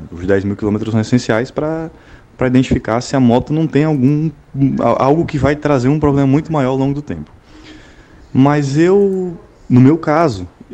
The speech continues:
eu diria além. Eu diria que a gente deve continuar na garantia o máximo que a gente puder. Porque a gente tem essa falsa sensação de que fazer revisão na concessionária é caro, sai caro.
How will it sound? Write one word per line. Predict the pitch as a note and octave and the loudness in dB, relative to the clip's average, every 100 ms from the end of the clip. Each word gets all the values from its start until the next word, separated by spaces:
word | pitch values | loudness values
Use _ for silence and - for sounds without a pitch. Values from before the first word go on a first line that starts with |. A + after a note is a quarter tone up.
| - | -2
eu | A#2 | 0
diria | A#2+ B2+ A#2+ C3+ | 2 2 2 2
além. | D3+ A#2+ F#2+ | 0 -2 -2
Eu | |
diria | F#2 G2+ | -2 -2
que | A2 | 2
a | A#2 | 0
gente | A2+ | 0
deve | A#2+ G#2+ A2 D#3+ D#3 | -6 -2 0 0 -2
continuar | D3+ C#3 C#3 B2 A2+ | -4 -2 -2 -2 -2
na | A2 | -4
garantia | G2+ F#2 F2 A2+ A2 F2 - - - _ - - - - - | -4 -6 -6 -4 -4 -6 -16 -20 -20 _ -20 -20 -20 -20 2
o | C3 | 4
máximo | B2+ B2+ B2 C3 | 6 2 -2 -4
que | B2 | -2
a | B2+ | 0
gente | B2+ - | 0 0
puder. | C3 F#2 E2 - - - - - | -4 -6 -8 -14 -20 -20 -16 -4
Porque | B2+ | 0
a | C#3+ | 2
gente | D3 | 0
tem | D3 | -2
essa | C3 | -4
falsa | A#2+ B2 - | -4 -2 -4
sensação | - G#2 E2 - A#2 A#2 E2+ - - | -4 -4 -4 -2 2 2 0 -6 -4
de | G#2 | -4
que | - G#2+ G2+ G2 - - - - | -2 0 0 0 -8 -20 -20 -8
fazer | - G2+ | -4 0
revisão | B2 A2+ A#2+ | 2 2 2
na | |
concessionária | A#2+ A#2 - - F2 F2+ A#2+ G2 - A#2+ | 0 -4 -6 -4 -2 0 0 0 -4 -8
é | |
caro, | A#2 - G#2+ F#2+ G2 F#2+ E2+ _ | -8 -6 -4 -4 -4 -6 -8 _
sai | - - G2+ | -14 -8 -8
caro. | - G#2 F#2+ F#2+ F#2 | -6 -4 -2 -4 -6